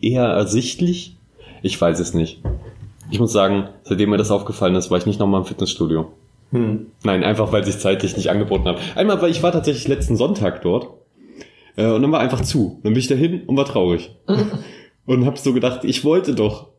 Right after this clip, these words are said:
Speaker 1: Ich bin, auch wenn, wenn, wenn's heiß war und anstrengend und alles, aber ich bin bis zum Fitnessstudio gelaufen und dann war's zu. Das demotiviert sehr. Nein, aber diese Woche, ich weiß nicht, ob ich, ähm,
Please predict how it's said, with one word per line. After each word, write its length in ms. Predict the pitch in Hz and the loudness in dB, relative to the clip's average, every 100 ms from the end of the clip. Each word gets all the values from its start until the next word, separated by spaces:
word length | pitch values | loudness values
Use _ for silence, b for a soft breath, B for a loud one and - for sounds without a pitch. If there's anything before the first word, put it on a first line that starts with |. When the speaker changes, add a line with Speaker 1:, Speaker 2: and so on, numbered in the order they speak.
| _ | _
Speaker 1:
Ich 160 | - - | -6 0
bin, 400 | 175 170 160 - - - _ _ | 0 0 -2 -16 -20 -20 _ _
auch 220 | 143 139 | -4 0
wenn, 260 | 160 160 - | 2 2 2
wenn, 240 | 147 127 | 2 4
wenn's 240 | 131 127 143 | 2 0 0
heiß 280 | 170 175 165 | 0 0 0
war 180 | 165 156 | 0 2
und 260 | 123 - | 0 -2
anstrengend 600 | - 175 180 - 139 147 | -2 0 -2 -2 0 2
und 200 | - - | 0 -2
alles, 280 | - 143 139 | 0 2 2
aber 140 | - 143 | -2 -2
ich 140 | 139 | 0
bin 180 | 147 143 | -2 0
bis 240 | 196 190 | -2 -2
zum 160 | - 180 | -2 0
Fitnessstudio 720 | 180 - 156 - 156 156 147 | -2 -2 -4 0 2 4 2
gelaufen 520 | 143 147 139 143 147 156 | 0 0 0 0 -4 -2
und 160 | - 120 | -2 2
dann 120 | 131 | 2
war's 300 | 135 127 - | 2 0 -2
zu. 220 | 135 139 B B B B B B - | 0 0 B B B B B B -2
Das 280 | 120 - - | -2 0 0
demotiviert 500 | 143 143 143 151 - | 0 2 0 -2 0
sehr. 300 | 82 - - - | -2 -4 -16 -4
Nein, 240 | 95 101 | 0 2
aber 160 | 98 95 | 0 2
diese 240 | 113 101 | 2 2
Woche, 180 | 95 101 | 0 0
ich 140 | 92 | 0
weiß 160 | 92 92 | -2 -2
nicht, 100 | 82 | -2
ob 140 | 85 | -2
ich, 180 | 95 - | -2 0
ähm, 600 | 90 87 87 90 90 82 | 0 2 2 2 0 -2